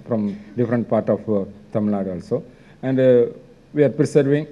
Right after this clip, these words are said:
and we are giving. Some people, so they are not interested to give, uh, pre-, uh, give the manuscript, and that th-, through the project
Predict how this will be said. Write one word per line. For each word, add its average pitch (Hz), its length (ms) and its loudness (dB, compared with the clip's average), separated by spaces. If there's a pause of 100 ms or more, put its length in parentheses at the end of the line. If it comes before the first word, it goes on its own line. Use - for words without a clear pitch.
(180)
and 131 160 2
we 131 80 6
are 123 80 6
giving. 151 420 2
Some 165 200 2
people, 165 280 0
so 165 100 -2
they 147 120 4
are 143 80 6
not 151 240 2
interested 147 420 0
to 147 60 4
give, 165 400 0
uh, 131 80 6
pre-, 135 420 8
uh, 127 40 6
give 143 200 4
the 147 60 2
manuscript, 151 760 0
and 123 200 4
that 123 280 2
th-, 147 160 -4
through 175 220 8
the 190 100 4
project 147 440 4